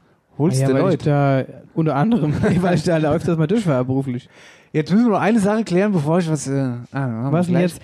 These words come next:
Speaker 2: Warte
Speaker 1: Und,
Speaker 2: mal.
Speaker 1: na, ruhig.
Speaker 2: Nee, warte.
Speaker 1: Was dann?
Speaker 2: Eine Frage hab ich noch,
Speaker 1: Was?
Speaker 2: bevor du mich jetzt wieder
Speaker 1: Ja.
Speaker 2: über-, weiß nicht, ob das eine blöde Frage ist, aber das interessiert mich jetzt. Macht ihr daraus aus diesem Emmer auch Brötchen oder gibt's da, kannst du daraus nur Brot machen?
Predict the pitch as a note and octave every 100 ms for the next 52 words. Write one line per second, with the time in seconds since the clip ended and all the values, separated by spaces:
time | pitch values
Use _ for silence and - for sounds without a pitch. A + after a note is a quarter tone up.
0 | - F#3+ A3 F3+ C3+ C3 G3+ E3+ C3+ G#3
1 | E3 E3+ F3+ G#3+ D#3+ D#3+ - _ D#3 -
2 | C3+ A2+ G#2 _ _ _ E3 F#3+ F3+ F#3+
3 | F3 C#3+ C3 A#2+ - C#3+ - _ D3+ D3+
4 | D#3 D3+ D#3 D3+ D3+ C#3+ B2 - - _
5 | C3+ D3+ D3 - - - - - _ -
6 | - - G3 G#3+ F3 E3 D#3 F#3 F3 D3
7 | C#3+ C#3+ - E3 E3 D#3+ C3 - - F2+
8 | D3 E3+ G3 D#3+ D3+ E3+ E3 D3+ C#3+ D#3
9 | D#3+ C3+ - - D#3 G3 A#3+ A#3+ F#3+ F#3
10 | F3+ F#3 E3+ F3+ E3+ E3+ D#3 D#3+ - C#3+
11 | C#3 B2 B2 A#2+